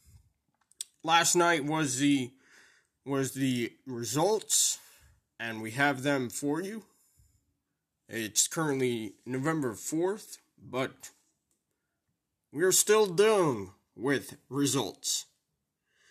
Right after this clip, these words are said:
I'm gonna go through each state. But first, we are gonna go through the West Coast, then the Central Coast, and then the East Coast, North, Northern East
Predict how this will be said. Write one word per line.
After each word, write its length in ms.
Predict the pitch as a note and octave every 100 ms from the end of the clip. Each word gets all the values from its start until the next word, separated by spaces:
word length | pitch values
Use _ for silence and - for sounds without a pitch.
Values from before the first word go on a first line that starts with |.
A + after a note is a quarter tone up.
| _ _
I'm 140 | - C#3
gonna 160 | C#3+
go 180 | C3+ C#3+
through 360 | C#3+ D3 C#3 -
each 440 | D#3+ E3+ - - _ _
state. 560 | - - G#3+ - - - _ _ _ _ _ _ _ _ _
But 160 | A#2
first, 340 | - F3+ E3+ E3
we 80 | D#3+
are 40 |
gonna 200 | C#3+ D#3+
go 200 | C#3+ E3
through 460 | D3+ D#3+ D3 C3 A2+
the 140 | G2
West 360 | G#2 D3 F3+ -
Coast, 460 | G#3 G#3+ - - - _ _ _ _
then 340 | - G#2 C3 A2+
the 100 | F#2+
Central 400 | - D#3+ E3 F3+
Coast, 500 | - G#3 G#3+ - - _ _ -
and 80 | G3+
then 140 | G3
the 100 | E3+
East 320 | C#3 C3+ - - _
Coast, 480 | - D3+ F3 - - _ _ _ -
North, 420 | G#2 G#2+ G#2+ B2 A#2 A#2+ _ _ _ _
Northern 600 | A#2+ D3 F3+ G3+ G3+ G3
East 380 | C#3+ E3+ F#3+ -